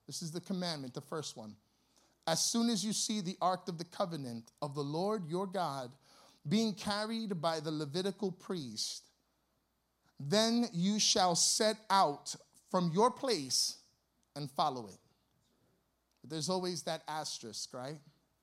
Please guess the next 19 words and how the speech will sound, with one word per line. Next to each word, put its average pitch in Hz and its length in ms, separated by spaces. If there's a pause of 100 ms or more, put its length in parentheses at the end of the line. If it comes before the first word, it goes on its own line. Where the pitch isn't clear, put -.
(220)
Verse 147 200
four 160 260
is 127 120
the 131 140
asterisk. 113 600 (1080)
It 202 80
says, 233 520 (540)
"Yet 180 400
there 277 240
shall 277 320
be 233 220
a 208 60
distance 240 640
between 185 520
you 302 420 (880)
and 175 280
it." - 440 (1200)
And 160 140
if, 170 140